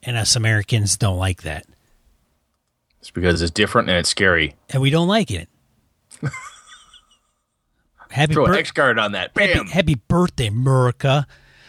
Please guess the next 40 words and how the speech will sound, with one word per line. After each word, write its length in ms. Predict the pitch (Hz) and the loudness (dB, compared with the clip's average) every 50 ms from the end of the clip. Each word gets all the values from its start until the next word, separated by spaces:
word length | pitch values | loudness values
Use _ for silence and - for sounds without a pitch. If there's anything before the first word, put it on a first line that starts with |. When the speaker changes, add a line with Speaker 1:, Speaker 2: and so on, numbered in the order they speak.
| - - _ | -20 -18 _
Speaker 1:
So 180 | - - 196 208 | -4 0 2 2
anyways, 480 | 220 208 170 151 139 135 135 131 117 117 | 4 4 4 4 4 4 4 2 0 -2
July 340 | - 147 147 170 208 233 | -2 -2 0 0 0 0
thirtieth 420 | 220 - - 170 160 160 156 147 - | 0 0 0 2 2 2 0 0 -2
to 100 | - 147 | -6 -4
August 340 | 127 131 147 151 156 147 - | -2 -2 0 0 2 0 2
second, 420 | - 143 123 - 139 131 123 123 - _ _ _ | 0 0 -2 0 0 0 -2 -2 -6 _ _ _
Anti-Gen 600 | 147 139 147 143 - 151 143 127 135 131 127 120 | -2 -2 0 0 0 -2 -2 -2 -2 -2 -4 -2
Con. 420 | - 131 127 123 120 117 123 123 - | -2 -2 0 0 0 -2 -4 -4 -6
It's 200 | - 120 - - | -8 -6 -4 -4
an 80 | 127 120 | -4 -4
online 640 | 117 120 131 143 151 143 131 127 127 127 127 127 123 | -2 0 0 2 2 2 2 2 2 2 2 0 0
con. 640 | - - 123 131 127 123 117 117 120 117 113 120 - | -2 -4 -4 -2 -2 0 0 -2 -4 -4 -6 -10 -10
You 140 | - 123 113 | -10 -8 -6
go 220 | 110 123 123 131 | -2 0 0 2
there 200 | 123 123 123 123 | 2 2 2 2
and 80 | 120 117 | 2 0
you're 100 | 110 104 | -2 -2
like, 240 | 107 101 101 - - | -4 -4 -6 -6 -6
"Hey, 140 | - 208 233 | -4 -4 -2
I'm 100 | 175 139 | -2 -2
gonna 120 | 131 123 117 | -2 -2 -2
run 160 | 120 123 131 | -2 -2 -2
this, 200 | 170 180 - - | -2 -4 -4 -4
I'm 80 | 131 120 | -4 -6
gonna 120 | 110 104 | -6 -6
run 140 | 107 117 123 | -6 -6 -4
that." 260 | 143 156 160 147 143 - _ - | -4 -4 -4 -6 -8 -14 _ -8
And 300 | 131 120 110 107 101 - _ | -6 -6 -4 -6 -8 -10 _
it's, 240 | - 131 107 - - | -10 -6 -4 -4 -4
like, 200 | 117 104 95 - | -4 -4 -6 -6
worldwide 840 | 107 120 139 147 147 139 120 123 123 120 120 117 120 117 113 - - _ _ _ _ _ _ _ _ _ _ _ _ _ _ _ _ | -4 -4 -2 -2 -2 -2 -2 -2 0 0 -2 -2 -2 -4 -6 -8 -12 _ _ _ _ _ _ _ _ _ _ _ _ _ _ _ _
for 160 | - - 110 | -8 -4 -2
anybody 380 | 104 123 131 120 131 131 131 | 0 0 2 2 2 2 2
who's 140 | 123 123 110 | 2 0 0
not 160 | 147 143 143 | -2 -4 -4
going 140 | - 180 202 | -4 -4 -4
to 40 | 196 | -4
Gen 220 | 160 180 208 226 | -4 -4 -4 -4
Con. 260 | 208 - 101 95 92 | -4 -6 -10 -10 -12